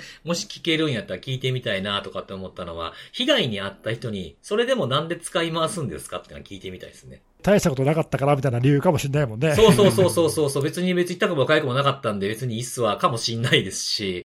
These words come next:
Speaker 1: あの、お金は補填されたから、まあ別にいいかなと思ってます。ぐらいの感じなんだったら、もう打つ手がほぼないと思うんですよね。
Speaker 2: 確かにね。いや、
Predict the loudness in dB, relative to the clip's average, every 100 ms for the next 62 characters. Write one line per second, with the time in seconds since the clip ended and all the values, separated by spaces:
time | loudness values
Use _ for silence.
0 | _ _ -4 -2 -2 -2 -4 -2 0 2
1 | 4 6 6 4 2 4 4 2 -2 -2
2 | -2 -2 -4 -4 -6 -6 -6 -4 -4 -4
3 | -8 -10 -10 -10 -8 -8 -10 -8 -2 0
4 | 0 0 0 0 -4 -2 -2 -2 -4 -6
5 | -2 2 4 4 4 2 2 -2 -4 -2
6 | 0 2 0 0 -4 -4 -6 -10 -10 -12
7 | -12 -12 -12 -6 -6 -4 -4 -2 2 2
8 | 2